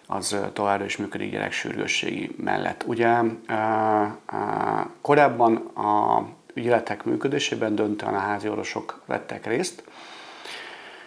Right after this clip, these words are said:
és a háziorvosok, ö, adták az ügyeletben működő és ellátó gárdának a, ö, javarészét. Ez, ö, ennek az alapja az volt, hogy a háziorvosoknak a feladatellátási szerződésében, amit az önkormányzattal kötnek,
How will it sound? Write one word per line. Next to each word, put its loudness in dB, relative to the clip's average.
és 2
a 8
háziorvosok, 2
ö, 4
adták 0
az -8
ügyeletben 2
működő 0
és -4
ellátó 0
gárdának -2
a, 2
ö, -8
javarészét. 0
Ez, 0
ö, 6
ennek 2
az 2
alapja 6
az 2
volt, -2
hogy -6
a 0
háziorvosoknak 2
a -2
feladatellátási 0
szerződésében, 0
amit -4
az -4
önkormányzattal -2
kötnek, 0